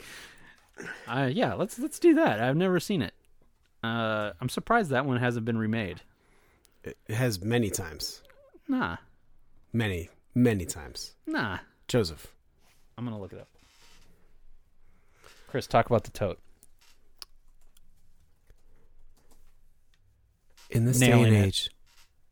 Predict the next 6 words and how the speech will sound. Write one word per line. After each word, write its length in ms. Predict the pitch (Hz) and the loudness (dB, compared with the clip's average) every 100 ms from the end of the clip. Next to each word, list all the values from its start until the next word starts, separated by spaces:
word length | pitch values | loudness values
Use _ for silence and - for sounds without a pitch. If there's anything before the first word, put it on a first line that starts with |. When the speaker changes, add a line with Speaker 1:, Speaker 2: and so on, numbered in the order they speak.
| _ _ - - _ _ _ _ _ - - - | _ _ -20 -20 _ _ _ _ _ -20 -14 -6
Speaker 2:
give 140 | 113 | -6
me 60 | 78 | -4
a 60 | |
second 360 | - 92 - 82 | -6 -8 -8 -10
here, 160 | - | -10
man. 280 | 71 - - | -12 -14 -16